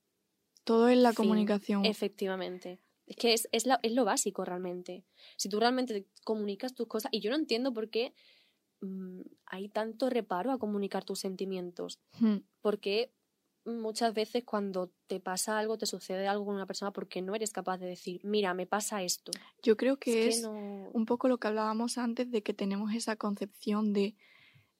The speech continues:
Speaker 1: eh, una relación buena, o sea, una relación sana,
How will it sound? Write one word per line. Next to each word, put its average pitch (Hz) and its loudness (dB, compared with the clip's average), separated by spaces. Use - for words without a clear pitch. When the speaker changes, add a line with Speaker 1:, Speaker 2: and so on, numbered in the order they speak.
Speaker 1:
eh, 202 4
una 208 6
relación 220 2
buena, 214 2
o 226 -4
sea, 202 -2
una 202 2
relación 208 -2
sana, 208 2